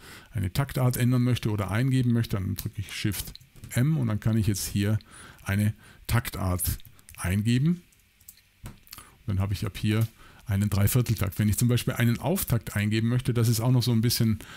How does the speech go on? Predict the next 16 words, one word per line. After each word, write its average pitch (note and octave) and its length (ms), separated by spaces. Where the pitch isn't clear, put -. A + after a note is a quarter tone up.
ein A#2 200
Geheimnis. A#2+ 500
Man A#2 160
kann B2+ 180
das B2 140
natürlich A2+ 380
dann A2 140
hierüber B2 460
machen C3 460
mit, A2+ 420
äh, G#2+ 340
äh, G#2+ 40
hier A#2 180
unten C#3 380
mit A2+ 380
dem G#2 340